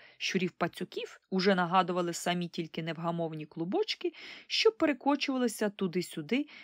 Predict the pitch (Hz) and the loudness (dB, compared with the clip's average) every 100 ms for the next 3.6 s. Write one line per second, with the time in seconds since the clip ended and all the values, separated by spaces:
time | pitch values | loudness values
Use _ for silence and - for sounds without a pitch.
0 | - 359 - 269 165 208 214 226 220 254 | -4 0 6 4 4 2 4 2 2 4
1 | 202 147 147 147 - - - _ 180 175 | 4 4 -4 -8 -12 -16 -20 _ 4 6
2 | 160 143 190 349 370 269 214 202 196 208 | 2 4 8 8 8 4 4 4 4 2
3 | 196 - 165 - - - | 0 -2 -2 -4 -6 -10